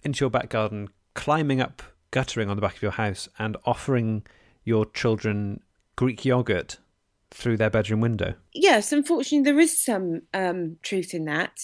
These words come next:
Speaker 2: And, uh, it, it has caused a bit of a stir locally. And there was an incident where we were,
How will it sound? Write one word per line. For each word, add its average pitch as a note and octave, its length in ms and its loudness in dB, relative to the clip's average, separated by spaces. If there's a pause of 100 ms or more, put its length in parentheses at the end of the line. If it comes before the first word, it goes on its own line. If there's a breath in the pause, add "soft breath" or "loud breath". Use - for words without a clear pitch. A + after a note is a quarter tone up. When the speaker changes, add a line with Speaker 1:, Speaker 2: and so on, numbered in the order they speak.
(200)
Speaker 2:
And, G#3+ 480 0
uh, G#3 420 4 (460)
it, - 140 -6 (140)
it - 260 2
has C#4 260 4
caused G#3 320 -2
a G3 40 -2
bit E3+ 140 0
of E3 100 0
a F3 60 -6
stir E3+ 320 0
locally. E3 640 0 (1120)
And G#3 180 4
there F#3+ 100 6
was F#3+ 160 0
an G3+ 100 0
incident F#3+ 520 0
where F3 400 4 (320)
we F#3+ 160 2
were, F3+ 200 0